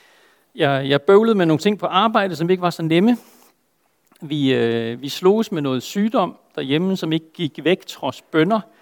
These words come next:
Øh, opvaskemaskinen begyndte at slå knuder. Øhm,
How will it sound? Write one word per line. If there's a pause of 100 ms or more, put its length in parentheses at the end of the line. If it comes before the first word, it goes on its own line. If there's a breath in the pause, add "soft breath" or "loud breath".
(800 soft breath)
Øh,
opvaskemaskinen
begyndte
at
slå
knuder. (420 loud breath)
Øhm,